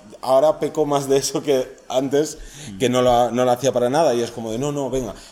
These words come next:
Speaker 1: y me voy a poner tantas horas y no paro y quiero estar lo más concentrado posible".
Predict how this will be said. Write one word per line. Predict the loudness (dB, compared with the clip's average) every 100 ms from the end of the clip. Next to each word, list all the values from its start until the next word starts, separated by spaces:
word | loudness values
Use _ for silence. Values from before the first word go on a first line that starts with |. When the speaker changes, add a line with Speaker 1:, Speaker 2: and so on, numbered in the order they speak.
| -12
Speaker 1:
y |
me | -2
voy | 0
a | 2
poner | 2 2
tantas | 0 0 -4 0
horas | 2 2 0
y | -6
no | -4 -2
paro | 2 2 2 0
y | -2 -2
quiero | -2 -2
estar | -2 -2
lo | -2
más | -4 -4
concentrado | -4 -4 -4 -2
posible". | -2 -4 -4 -4